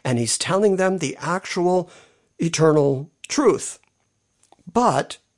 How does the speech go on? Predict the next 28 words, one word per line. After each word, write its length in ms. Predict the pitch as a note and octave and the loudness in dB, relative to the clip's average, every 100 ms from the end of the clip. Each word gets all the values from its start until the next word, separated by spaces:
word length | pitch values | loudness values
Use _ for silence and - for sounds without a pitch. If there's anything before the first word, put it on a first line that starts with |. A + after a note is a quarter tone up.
| _ _ | _ _
he's 260 | C#3+ A#2 | -6 -6
telling 380 | - G3 A3 D#3 | -2 0 2 2
it 120 | B2+ | 0
to 160 | C#3 C3+ | 0 0
them 180 | C3 A#2+ | 0 0
in 100 | A2+ | -2
such 280 | - C#3 C3+ | -2 -2 -2
a 60 | |
way 440 | A2+ F#3 F3 D#2 G#2 _ _ _ _ _ _ _ _ | -2 -2 -4 -10 -16 _ _ _ _ _ _ _ _
that 260 | D#3 D3 C3+ | -2 -2 0
their 380 | D3+ C3+ B2+ - _ _ _ - | 2 2 0 -6 _ _ _ -6
blind 480 | D3+ B2 B2+ A#2+ A#2 | -2 0 0 0 -2
eyes, 600 | A#2 A2+ A2 G2+ - - | -4 -4 -4 -6 -12 -12
that 180 | - B2+ | -10 -6
their 240 | C3+ C3 A#2 | -2 -2 -2
hard 360 | B2 C3 A2+ | -2 -2 -2
hearts, 460 | G#2+ C3 A2 - - | -4 -4 -4 -8 -10
that 160 | B2+ | -6
their 140 | - B2+ | -4 -6
closed 520 | - E3+ B2+ A#2 G#2 | -2 0 0 -2 -2
ears 340 | D#3+ D3 A#2+ - - - | -2 0 -4 -8 -20 -10
are 120 | - | -6
not 260 | A#2 A#2+ C#3+ | -4 -2 -2
going 180 | D3 C#3+ | 2 2
to 60 | |
be 160 | C#3+ D3 | 2 0
able 220 | A#2 C3 | -2 -4
to 220 | B2+ C#3+ | -6 -8